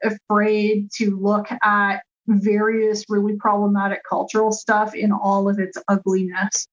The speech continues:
There was a story we published called The Apartment by Nina Dunich. I think it's in issue nine, but I'm not a hundred percent on that. <laughs> Anyway,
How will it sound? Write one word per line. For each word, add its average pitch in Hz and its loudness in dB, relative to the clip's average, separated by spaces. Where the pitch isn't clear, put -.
There 226 4
was 226 2
a 214 0
story 320 0
we 285 2
published 262 0
called 220 2
The 214 2
Apartment 220 -2
by 220 2
Nina 226 2
Dunich. 220 0
I 208 0
think 240 0
it's - -2
in 214 2
issue 208 0
nine, 359 0
but - -2
I'm - 0
not 220 0
a 214 0
hundred 240 0
percent 302 0
on 320 2
that. 330 0
<laughs> 262 -2
Anyway, 247 2